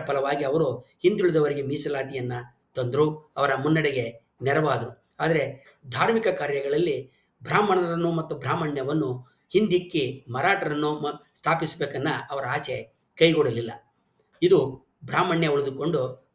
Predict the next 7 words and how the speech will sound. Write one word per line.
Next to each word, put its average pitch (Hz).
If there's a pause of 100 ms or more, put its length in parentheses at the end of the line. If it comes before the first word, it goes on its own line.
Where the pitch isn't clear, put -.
ಬ್ರಾಹ್ಮಣರು 143
ಧಾರ್ಮಿಕ 170
ಕಾರ್ಯಗಳಲ್ಲಿ 135 (300)
ಮುಂಚಿನಂತೆಯೇ 147
ಆಧಿಪತ್ಯ 160
ಸ್ಥಾಪಿಸೋದಕ್ಕೆ 131 (420)
ನೆರವಾಯಿತು. 139